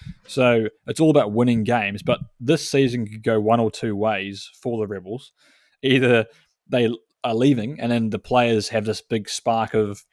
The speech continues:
energy to try and prove everyone wrong and they end up doing really damn well, finally. Or they do what everyone thinks they're gonna do and be really shit. So it's sort of,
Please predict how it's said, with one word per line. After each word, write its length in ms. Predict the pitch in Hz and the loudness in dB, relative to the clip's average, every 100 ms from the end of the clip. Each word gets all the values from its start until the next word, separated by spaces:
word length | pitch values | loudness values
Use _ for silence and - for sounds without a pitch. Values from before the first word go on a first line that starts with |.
| _ _ 135 | _ _ 4
energy 460 | 127 113 117 113 | 6 6 6 4
to 80 | 107 | 2
try 200 | - 113 | 2 2
and 80 | 104 | 0
prove 300 | - 123 113 | 0 2 2
everyone 340 | 110 113 107 | 0 -2 -2
wrong 320 | 107 117 107 | 0 0 0
and 100 | 110 110 | -4 -2
they 100 | 110 | -2
end 100 | 110 | -2
up 100 | 104 | -4
doing 140 | 107 | -4
really 300 | 107 113 107 | 0 2 2
damn 220 | 110 104 | -2 -4
well, 340 | 107 107 117 139 _ _ _ - | -6 -6 -6 -10 _ _ _ -4
finally. 340 | 131 110 104 143 _ - _ | -2 -2 -6 -12 _ -20 _
Or 400 | 165 160 127 135 139 _ _ - | 4 6 6 4 -2 _ _ -4
they 140 | 117 | 0
do 100 | 120 | 2
what 100 | 117 | 2
everyone 220 | 127 120 | 0 -2
thinks 220 | 117 165 131 | -6 -8 -8
they're 100 | 120 | -8
gonna 80 | |
do 160 | 107 110 | -4 -4
and 120 | 110 | -4
be 120 | 98 104 | -8 -6
really 180 | 107 | -8
shit. 260 | 98 - 101 - | -8 -12 -14 -14
So 460 | - 117 104 104 113 _ | -8 -6 -6 -10 -14 _
it's 140 | 131 - | -12 0
sort 160 | 139 | 0
of, 80 | - | 4